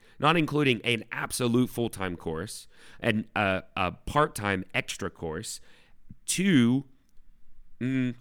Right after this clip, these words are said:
one and a half full-time orchestras, because there's so many performances that you have to have two. I mean, this is in a town of three hundred ten thousand people.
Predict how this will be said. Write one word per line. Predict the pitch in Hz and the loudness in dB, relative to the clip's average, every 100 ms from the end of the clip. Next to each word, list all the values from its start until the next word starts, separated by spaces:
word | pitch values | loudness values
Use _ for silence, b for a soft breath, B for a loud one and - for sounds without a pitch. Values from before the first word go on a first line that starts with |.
| - | -6
one | 107 131 156 | 0 2 2
and | 143 | 0
a | 120 | 0
half | 120 120 110 | 4 2 2
full-time | - 123 120 117 107 98 | -4 -2 -2 0 0 0
orchestras, | 87 101 87 - 76 90 - | 0 -2 -6 -10 -8 -10 -10
because | 95 101 87 | -10 -8 -6
there's | 92 | -4
so | - 117 104 | -2 -2 0
many | 95 92 | -2 -4
performances | - 87 85 80 85 - 120 - B B B | -6 -6 -6 -6 -8 -10 -10 -12 B B B
that | - 101 | -2 0
you | 98 | 0
have | 98 - | -2 -2
to | 95 | -6
have | 92 87 | -4 -8
two. | - 95 - | -4 -4 -2
I | |
mean, | 117 123 - | -2 -2 0
this | 170 | 0
is | 160 147 | 0 0
in | 147 | -2
a | 131 | -2
town | 143 135 | -2 -2
of | 120 | -2
three | - 120 107 | -2 -2 0
hundred | 107 90 | -2 -2
ten | 101 98 | -4 -6
thousand | 95 90 80 78 | -4 -6 -6 -8
people. | 101 - - - | -8 -8 -12 -16